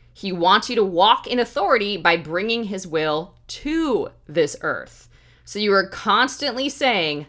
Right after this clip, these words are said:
"Thy will be done." "King Jesus, I use the authority you've given me to bring your will to this earth and in my life."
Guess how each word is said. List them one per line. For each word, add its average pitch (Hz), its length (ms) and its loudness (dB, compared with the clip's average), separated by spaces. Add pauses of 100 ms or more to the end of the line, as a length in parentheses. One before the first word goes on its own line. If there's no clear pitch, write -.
"Thy 147 400 -2
will 170 180 -2
be 170 160 -8
done." 135 460 -6 (340)
"King 202 400 -2
Jesus, 226 640 0
I 165 120 4
use 175 400 -4
the 254 120 -4
authority 190 580 -2
you've 139 300 -10
given 214 540 4
me 165 440 -4
to 175 160 -6
bring 185 360 0
your 247 160 -2
will 151 340 0
to - 280 -10
this 202 220 -4
earth 143 320 -6
and 151 120 -8
in 143 80 -8
my 143 160 -8
life." 104 420 -8